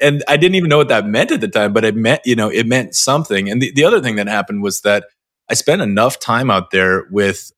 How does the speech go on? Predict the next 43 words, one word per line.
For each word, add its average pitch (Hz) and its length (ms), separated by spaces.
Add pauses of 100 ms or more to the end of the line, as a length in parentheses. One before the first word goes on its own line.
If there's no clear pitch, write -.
(120)
uh, 90 380 (200)
not 117 320
much - 380
to 98 80
do, 90 400
right? 101 260
For, - 160 (120)
I 113 160
mean, 113 100
you 110 100
can 104 140
imagine 92 420
if 87 140
you're 90 140
out 90 180
for, 87 280 (460)
the - 80
kid's 117 240
out 110 160
for 104 100
a 95 60
hundred 104 260
twenty 95 240
days 95 320
and 92 120
I'm 92 100
out 92 160
for 92 120
a 85 40
big 87 220
chunk 92 260
of 92 80
that 87 280
with 95 260
them. 90 300 (400)
You 98 80
know, 98 80
we 90 140
hike 117 280
from 104 140
camp 95 240
to - 60
camp, 113 440